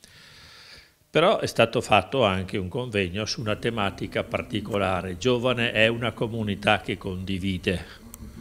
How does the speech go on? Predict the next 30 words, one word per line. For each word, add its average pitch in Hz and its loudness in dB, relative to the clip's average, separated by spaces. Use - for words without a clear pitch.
E 101 -6
il, 123 -10
questo 123 -2
motivo 123 -2
di 113 -10
una 92 -4
comunità 101 0
che 104 -8
condivide 101 -2
sta - -2
a 92 0
cuore 90 2
a 85 0
tutti, 80 -6
perché? 87 -2
Perché 127 2
noi 131 0
sappiamo 120 0
benissimo 110 0
che - -2
una 101 0
comunità 110 2
che 107 0
non 123 -2
condivide 113 0
non 123 2
è 107 6
una 104 0
comunità, 87 -6
sostanzialmente. 85 -6